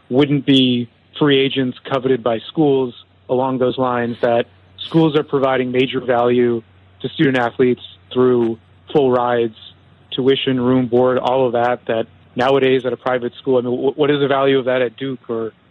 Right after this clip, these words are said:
or Georgetown? It's probably seventy, eighty thousand dollars a year. Obviously for parents, that's, that's a lot of money. So the N C double A could say, "We are doing a lot for student athletes." And if we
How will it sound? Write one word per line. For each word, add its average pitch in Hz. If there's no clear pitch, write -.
or 131
Georgetown? 127
It's 117
probably 123
seventy, 131
eighty 135
thousand 127
dollars 123
a 123
year. 151
Obviously 127
for 123
parents, 143
that's, 127
that's 135
a 151
lot 123
of 120
money. 131
So 147
the 165
N 180
C 185
double 156
A 156
could 151
say, 139
"We 165
are 190
doing 151
a 123
lot 120
for 139
student 127
athletes." 107
And 135
if 151
we 156